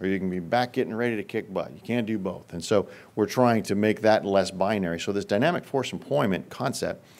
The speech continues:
enables the services to focus on the areas that they need to build readiness, and we're cognizant of the readiness levels of them,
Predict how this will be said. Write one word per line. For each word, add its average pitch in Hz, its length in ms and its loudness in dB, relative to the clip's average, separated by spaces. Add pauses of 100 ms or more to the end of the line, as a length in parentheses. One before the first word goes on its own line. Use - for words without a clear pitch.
(240)
enables 110 480 6
the 90 100 -4
services 98 760 0 (220)
to 85 80 -6
focus 123 460 4
on 95 100 2
the 95 120 4
areas 104 240 4
that 85 120 -4
they 110 120 4
need 135 140 2
to 131 60 -6
build 147 180 4
readiness, 95 580 -2
and 101 120 -2
we're 95 100 0
cognizant 107 720 -2 (300)
of 87 100 -4
the 92 80 2
readiness 101 420 4
levels 98 360 4
of 82 100 -4
them, 85 180 -4